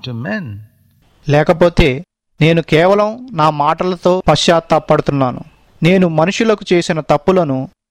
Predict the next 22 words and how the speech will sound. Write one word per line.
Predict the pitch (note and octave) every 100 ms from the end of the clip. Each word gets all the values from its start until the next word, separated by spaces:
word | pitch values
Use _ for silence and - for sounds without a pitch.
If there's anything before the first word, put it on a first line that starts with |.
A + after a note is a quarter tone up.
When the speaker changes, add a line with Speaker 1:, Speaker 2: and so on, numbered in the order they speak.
| _ -
Speaker 2:
వారితో | C#3+ E3 F3+ F#3
సరిచేసుకోవడానికి | E3+ D3+ C#3+ E3+ - D#3+ D#3 D3 C#3+
ఇష్టపడకపోతే | C3 - E3 D#3 D3+ C#3+ - F3 B2 - _ _ -
Speaker 1:
It | F3+
would | F3 E3
only | D#3 C3
mean | A#2 A#2+ A#2+ A2+
that | G#2+ G#2 _ _ _ _ A2+
I'm | B2+ B2+
not | F3 G3 A#2+ A#2+
really | F#3 F#3+ C#3 - -
serious | A#3+ F#3+ A2+ - - - - - _ _ _ _ _ _ _ _ -
about | C3 A#2+ A2+ G#2+ - - _ _ _ _ _ _ _ _
turning | D3 C3+ B2
from | G#2+ B2
my | A2+ A2
old | A2 A2 G2+
way | G#2
of | G2
life. | G#2 G2+ - _ _ _ _ _
Speaker 2:
దాని | C#3 D3 C#3+
అర్థము | C3+ D3 F3 C3+ C3